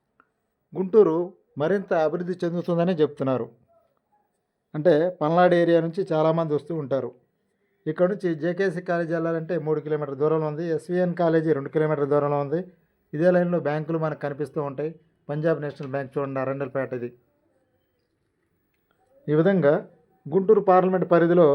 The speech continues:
దాదాపుగా ఏడు అసెంబ్లీ నియోజకవర్గాలు ఉన్నాయి. గుంటూరు తూర్పు నియోజకవర్గం, గుంటూరు పశ్చిమ నియోజకవర్గం, తాడికొండ నియోజకవర్గం, తెనాలి నియోజకవర్గం, పొన్నూరు నియోజకవర్గం, పత్తిపాడు నియోజకవర్గం, మంగళగిరి నియోజకవర్గం, ఇట్లా ఏడు నియోజకవర్గాలు కూడా ఇక్కడికి,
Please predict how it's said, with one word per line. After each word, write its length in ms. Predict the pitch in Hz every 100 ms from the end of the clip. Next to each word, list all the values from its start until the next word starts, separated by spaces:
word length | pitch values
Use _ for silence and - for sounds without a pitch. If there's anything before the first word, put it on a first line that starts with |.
| 175 - _ _ -
దాదాపుగా 540 | 143 160 185 175 160 147 160 -
ఏడు 120 | 165 165
అసెంబ్లీ 260 | 156 190 185
నియోజకవర్గాలు 420 | 170 160 156 139 139
ఉన్నాయి. 180 | 131 113 - _ -
గుంటూరు 400 | 135 165 190 180 165
తూర్పు 240 | 180 180 175
నియోజకవర్గం, 460 | 170 160 143 160 170
గుంటూరు 260 | 147 151 156
పశ్చిమ 220 | 156 - 165
నియోజకవర్గం, 420 | 156 147 147 143 165 175 _ _ -
తాడికొండ 400 | 143 160 156 160
నియోజకవర్గం, 400 | 156 147 143 147 156
తెనాలి 260 | 151 151 160
నియోజకవర్గం, 400 | 156 147 139 156 147
పొన్నూరు 300 | 151 156 160
నియోజకవర్గం, 440 | 156 147 147 139 165 - _ _ _ _ -
పత్తిపాడు 420 | 147 147 165 175 165
నియోజకవర్గం, 380 | 151 151 135 156
మంగళగిరి 320 | 143 151 147
నియోజకవర్గం, 400 | 143 131 127 117 123 _ _ _ -
ఇట్లా 280 | 147 180 147 156 _ _ -
ఏడు 260 | 151 185 196 185
నియోజకవర్గాలు 560 | 190 190 190 170 190 175
కూడా 200 | 185 147 160 - _ _ _ _ _ _ _ -
ఇక్కడికి, 440 | 165 185 165 131